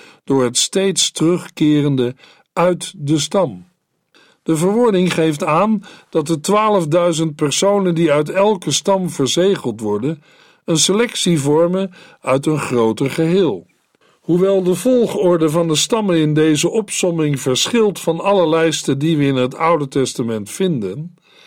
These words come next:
is het niet kenmerkend voor onze lijst dat hij met Juda opent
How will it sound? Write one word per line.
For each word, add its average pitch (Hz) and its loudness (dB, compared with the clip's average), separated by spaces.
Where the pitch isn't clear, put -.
is 190 0
het 160 0
niet 220 0
kenmerkend 175 0
voor 147 -2
onze 180 0
lijst 127 0
dat 151 0
hij 160 2
met 135 -2
Juda 170 2
opent 180 0